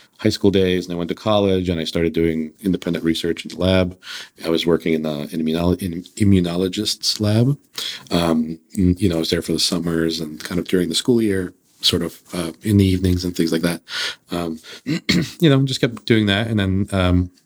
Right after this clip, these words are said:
and then when I graduated, I went to Cornell for grad school, where I worked in a, um, in a lab studying D N A replication, how D N A copies itself inside of cells,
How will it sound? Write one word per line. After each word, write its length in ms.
and 100
then 80
when 120
I 40
graduated, 600
I 80
went 240
to 280
Cornell 380
for 140
grad 240
school, 420
where 160
I 20
worked 380
in 100
a, 380
um, 360
in 40
a 60
lab 300
studying 600
D 140
N 100
A 80
replication, 800
how 120
D 120
N 60
A 100
copies 380
itself 360
inside 280
of 80
cells, 560